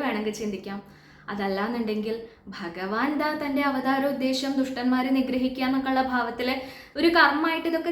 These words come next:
ചെയ്യുന്നുണ്ടെന്നേ ഉള്ളൂ. പക്ഷെ ഭഗവാന്റെ മനസ്സ് എവിടെയാ? അത് തന്റെ ഭക്തന്മാരുടെ അടുത്താണ്. ദു-, കുവലയാപീഠത്തിനോട് യുദ്ധം ചെയ്യുകയാണ്, പക്ഷെ ആനയല്ല ഭഗവാൻ ചിന്തിക്കുന്നത്. ഭഗവാൻ ചിന്തിക്കുന്നത് ഭക്തരെയാ, ഗോപികമാരെ, രാധികയാണ് ചിന്തിക്കുന്നതെന്ന്. അപ്പോ ഏത്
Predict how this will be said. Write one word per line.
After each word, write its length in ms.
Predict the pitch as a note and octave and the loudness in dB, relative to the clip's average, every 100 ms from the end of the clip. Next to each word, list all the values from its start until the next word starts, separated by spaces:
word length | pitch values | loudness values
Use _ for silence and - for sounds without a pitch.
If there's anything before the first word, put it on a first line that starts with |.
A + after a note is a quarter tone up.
| E4+ | -2
ചെയ്യുന്നുണ്ടെന്നേ 580 | D4+ D4 D#4 D4+ D4+ D4+ C#4 | -2 -2 -2 0 0 0 0
ഉള്ളൂ. 160 | C4 A3 - | 0 0 -4
പക്ഷെ 220 | G#3 B3+ A#3 | -6 -6 -4
ഭഗവാന്റെ 420 | G#3+ A3 A3+ A3+ A3 | -4 -2 -2 -2 -2
മനസ്സ് 340 | G3+ G#3+ G#3+ D4 | -2 -2 -2 -2
എവിടെയാ? 340 | C#4 A#3+ A#3 A3 - | 0 0 -2 -4 -6
അത് 100 | G#3 B3 | -6 -4
തന്റെ 180 | A3+ A3 | -2 -4
ഭക്തന്മാരുടെ 600 | G#3+ - F#3+ G3 G3+ G#3 G#3+ | -6 -10 -6 -4 -2 -2 -4
അടുത്താണ്. 360 | G3 G3 F#3+ - - - - - A3 | -6 -8 -10 -12 -18 -20 -20 -10 -6
ദു-, 120 | A#3 C#4 | -4 2
കുവലയാപീഠത്തിനോട് 920 | C4+ C4 C#4+ E4 E4 E4 E4+ F4 F4+ F4 | 4 6 6 6 4 4 2 2 4 2
യുദ്ധം 260 | C#4+ D4+ D4 | 2 0 0
ചെയ്യുകയാണ്, 400 | C4+ C4+ A#3+ A#3 | 0 0 0 -2
പക്ഷെ 200 | A#3+ D4 C#4 C4 | -4 -2 2 2
ആനയല്ല 420 | B3 D4 D4 C#4+ C#4+ | 2 2 4 2 2
ഭഗവാൻ 300 | B3+ A#3+ A#3+ B3 | 0 0 0 -2
ചിന്തിക്കുന്നത്. 500 | A3+ G#3+ G#3+ G#3 G3 G3+ | -4 -4 -4 -4 -4 -4
ഭഗവാൻ 320 | G3+ A3 D#4+ | -2 0 0
ചിന്തിക്കുന്നത് 480 | D4 A3+ A#3+ A#3+ C4 F#4+ C4 A3+ | 0 0 0 -2 -2 -4 -4 -6
ഭക്തരെയാ, 420 | G3+ G3+ G3+ F#3+ G3+ - G#3+ | -6 -4 -4 -6 -10 -4 0
ഗോപികമാരെ, 540 | G#3 G#3+ A3+ G#3+ G3+ F#3+ | 2 2 0 0 -2 0
രാധികയാണ് 560 | G3 F#3+ A#3+ C4+ B3 B3 B3+ | 0 0 2 2 4 2 0
ചിന്തിക്കുന്നതെന്ന്. 580 | G#3 G#3 G3+ G3+ G3+ - - - - - | -2 -2 -2 -4 -6 -10 -20 -20 -18 -4
അപ്പോ 140 | D#4+ F#4+ - - - C4+ | 0 0 -2 -10 0 2
ഏത് 180 | C#4+ | 4